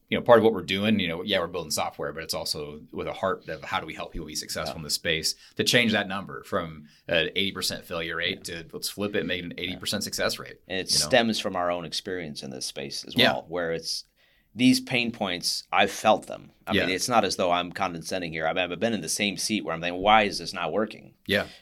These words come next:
Speaker 2: And, and suddenly you start realizing, you get this confidence suddenly of saying, "Oh, I can hold my head up high and charge that markup because that is fair. That is
Speaker 1: Yeah.
Speaker 2: right. That's equitable.
Speaker 1: Right.
Speaker 2: Like, I'm not ripping anybody off here. This is, this is the right thing to do."
Speaker 1: Yeah.
Speaker 2: And when you have that confidence going to a job, it changes the whole dynamic.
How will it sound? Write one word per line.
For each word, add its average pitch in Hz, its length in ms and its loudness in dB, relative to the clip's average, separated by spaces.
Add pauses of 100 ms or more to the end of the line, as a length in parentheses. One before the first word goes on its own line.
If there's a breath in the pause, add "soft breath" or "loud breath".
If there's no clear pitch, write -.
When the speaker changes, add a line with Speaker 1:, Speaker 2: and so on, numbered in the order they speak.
Speaker 2:
And, 87 320 -8
and 95 140 -6
suddenly 113 260 4
you - 60 0
start 98 220 2
realizing, 92 420 2
you 95 80 -6
get 139 120 2
this 107 140 -2
confidence 92 580 -2
suddenly 82 300 0
of 73 100 -6
saying, 85 240 -4
"Oh, 120 180 6
I 95 120 2
can 98 120 -2
hold 113 200 2
my 90 100 0
head 92 180 0
up 85 120 2
high 98 280 4
and 76 140 -2
charge 98 300 2
that 85 180 2
markup 92 340 0
because 82 280 -6
that 101 240 0
is 92 160 -6
fair. - 540 2
That 107 180 6
is 87 140 2
Speaker 1:
Yeah. 85 80 -8
Speaker 2:
right. 98 260 6
That's 85 220 -6
equitable. - 560 -4 (160)
Speaker 1:
Right. 92 240 4
Speaker 2:
Like, 87 140 0
I'm 104 120 4
not 107 240 2
ripping 98 220 -4
anybody 87 340 -2
off 92 220 6
here. 65 160 -12
This 90 180 -4
is, 78 140 -12
this - 180 0
is 85 100 -6
the 85 120 -4
right 90 260 0
thing 69 160 -12
to 71 100 -18
do." 80 300 -6 (100)
Speaker 1:
Yeah. 117 180 4
Speaker 2:
And 95 140 -6
when 95 120 2
you 127 80 4
have 135 100 12
that 120 160 8
confidence 123 400 0
going 107 200 2
to 107 40 0
a 104 60 0
job, 107 240 6
it 98 100 -2
changes 101 320 -2
the 85 80 -4
whole 92 140 2
dynamic. 78 520 -6